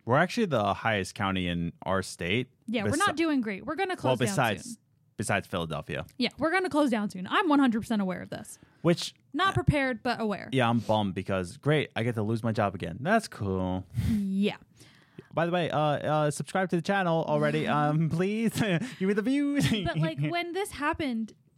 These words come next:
Speaker 2: I, like I said, your mom probably just force of habit.
Speaker 1: Yeah.
Speaker 2: Like, oh, I want, like, she wanted to go look at what was on the shelf. She didn't think about it.
Speaker 1: Mm-hmm.
Speaker 2: And this woman was just freaking out. And I, and I s-, was saying to your mom, I'm like,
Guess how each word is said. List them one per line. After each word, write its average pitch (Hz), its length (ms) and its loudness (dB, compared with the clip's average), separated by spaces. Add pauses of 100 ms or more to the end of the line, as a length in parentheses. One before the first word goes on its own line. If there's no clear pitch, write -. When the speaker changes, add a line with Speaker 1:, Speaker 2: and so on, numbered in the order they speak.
(220)
Speaker 2:
I, 320 100 0
like 359 180 0
I 440 40 0
said, 381 260 -2
your 294 160 -4
mom 440 140 -6
probably 466 240 -2
just 403 180 -2 (300)
force 311 200 -4
of 294 60 -4
habit. 262 440 -4 (200)
Speaker 1:
Yeah. - 140 2
Speaker 2:
Like, 277 160 -4
oh, 381 180 2
I 285 140 0
want, 302 160 -2
like, 285 100 2
she 320 120 -4
wanted 311 180 -2
to 311 80 0
go 294 80 -2
look 285 180 -4
at 247 160 -6
what 247 160 -6
was 254 100 -6
on 240 100 -2
the 226 60 -4
shelf. - 260 -10
She 262 120 -10
didn't 269 140 -4
think 208 120 -2
about - 200 -6
it. - 100 -12 (380)
Speaker 1:
Mm-hmm. 90 300 2 (260)
Speaker 2:
And 302 160 4
this 330 100 0
woman 403 220 0
was 311 100 0
just 262 220 -2
freaking 349 220 2
out. 330 80 -2
And 269 100 4
I, 277 120 2
and 277 140 2
I 277 60 4
s-, - 240 -2
was 277 100 0
saying 349 200 4
to 392 60 -2
your 320 100 2
mom, 247 120 2
I'm 254 140 4
like, 254 160 2